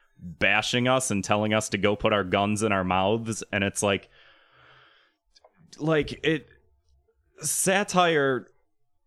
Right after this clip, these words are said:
to me is just, like, it, it doesn't work anymore because people don't understand, like, what a joke is, or even if they recognize a joke, they still decide to take it for, like, as serious as they can possibly take it. And it, it just, like,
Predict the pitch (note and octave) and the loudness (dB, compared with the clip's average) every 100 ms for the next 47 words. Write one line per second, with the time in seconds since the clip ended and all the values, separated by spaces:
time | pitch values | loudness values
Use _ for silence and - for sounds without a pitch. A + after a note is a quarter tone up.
0 | - - D3+ C#3 C#3 C3+ B2 A#2+ C3 B2 | -14 -2 0 2 2 2 2 0 -2 0
1 | B2+ A#2+ B2 - B2+ - C3 B2 A#2 - | 0 0 -2 -2 -4 0 0 0 -4 -2
2 | G2+ A2+ A#2+ B2+ A#2+ A#2 A#2 A#2 A#2 A2 | 0 2 2 0 2 2 2 2 0 -2
3 | A2 G#2+ A2+ G2+ - A#2+ A#2 G2+ A#2 A2+ | -6 -2 -2 0 -2 0 0 0 0 0
4 | A2+ A2 G#2+ - A2 A2 A2 G2+ G2+ F#2 | 0 0 0 0 0 0 0 0 -2 -2
5 | G2+ G#2+ G#2+ F2 G2+ G#2 G#2+ G#2 G#2 F#2+ | 0 0 0 0 0 0 0 0 0 -2
6 | - G#2+ A2+ A2+ A#2 - G2+ F2+ F#2+ G#2+ | -2 0 2 0 -2 0 -2 0 -2 -2
7 | G#2 A2 A2 G2 G2 A#2 A#2 - G#2+ - | 0 0 0 -4 -2 -2 0 -2 -4 -2
8 | B2 A#2 G#2+ G#2 G#2 G#2 F2+ G2 G2 G#2+ | -2 -2 -2 0 -2 -4 -6 -4 -2 -4
9 | - G#2 F#2+ F#2 - G2 G2 - A2 G#2 | -4 -4 -2 -2 -4 -4 -4 -4 -2 0
10 | G#2+ G#2+ G#2 G2+ F2+ F#2+ G2 F#2 F#2+ - | 2 0 0 -4 -4 -4 -4 -2 -2 -2
11 | F#2+ F#2+ - F#2 F2+ G2 - _ _ _ | -4 -4 -2 -4 -2 -2 -4 _ _ _
12 | _ _ A2+ A2+ A2 - B2 A2+ D#3+ D#3+ | _ _ -2 -2 -4 -4 -4 -4 -4 -4
13 | - - A2+ G#2 G2 - | -6 -4 0 0 -2 -8